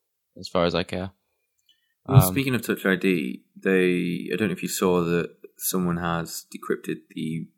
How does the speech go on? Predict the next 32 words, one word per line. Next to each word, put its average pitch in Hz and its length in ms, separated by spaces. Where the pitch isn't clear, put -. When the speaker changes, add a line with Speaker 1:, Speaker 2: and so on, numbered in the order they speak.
Speaker 2:
key 87 280
for - 220
the 82 140
secure - 340
enclave 107 560
on 90 340
the, 107 100
Speaker 1:
Mm. 101 340
Speaker 2:
is 98 120
it - 80
the 113 80
iPhone 123 300
seven? 139 540
I 107 60
didn't 131 160
read 123 200
too 110 100
much 104 180
into 95 260
it, - 200
but, 87 260
I 82 40
mean, 110 180
it's 101 140
not 131 160
an 113 100
immediate 117 560
problem 123 640
right 120 240
now, 123 420
but, 95 400
um, 85 420